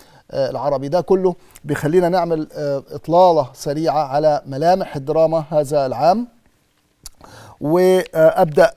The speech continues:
مع ناقدنا الفني الكبير الأستاذ طارق، آه، الشناوي. أستاذ طارق، مساء الخير وكل سنة وحضرتك بألف خير.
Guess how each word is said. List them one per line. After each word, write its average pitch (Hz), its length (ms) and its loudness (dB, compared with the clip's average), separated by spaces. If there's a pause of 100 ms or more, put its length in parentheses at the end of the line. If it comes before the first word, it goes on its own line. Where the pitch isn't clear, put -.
(120)
مع 165 540 4
ناقدنا 151 580 0
الفني 151 320 -2
الكبير 151 480 -4 (160)
الأستاذ 147 520 -6 (140)
طارق، 160 340 -2 (160)
آه، 139 200 -8
الشناوي. 151 680 0 (360)
أستاذ - 160 -12
طارق، 165 380 4
مساء 147 220 -4
الخير 156 340 -4
وكل 139 240 -10
سنة 151 180 -4
وحضرتك 143 340 -6
بألف 143 240 -4
خير. - 360 -6